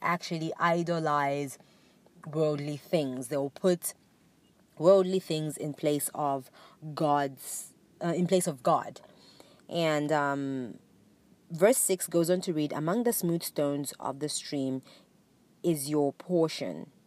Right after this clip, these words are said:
They, they are your lot. Even to them you have poured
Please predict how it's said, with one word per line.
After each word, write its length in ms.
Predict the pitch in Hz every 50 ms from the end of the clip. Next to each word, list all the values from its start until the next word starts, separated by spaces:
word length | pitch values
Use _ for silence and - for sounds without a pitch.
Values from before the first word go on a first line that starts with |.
| _ _ _ _ _ _ _ _ _ _ _ -
They, 600 | 147 143 139 151 170 180 175 180 185 202 247 269 - _ _ _ - -
they 600 | 139 135 143 170 175 156 147 147 160 175 185 180 _ _ _ _ -
are 200 | - 156 147 147 131 - - _ _ _ _ _ - - - -
your 320 | - 170 165 160 151 147 143
lot. 480 | 147 151 147 131 104 - - - - - - - - _ - -
Even 340 | 185 196 196 185 202 202 190
to 120 | - 190
them 400 | 165 - 160 151 151 151 156 156 - - - _ -
you 220 | 139 143 151 156
have 380 | 156 151 156 131 127 - - _
poured 540 | - - - 185 175 175 170 170 170 160 -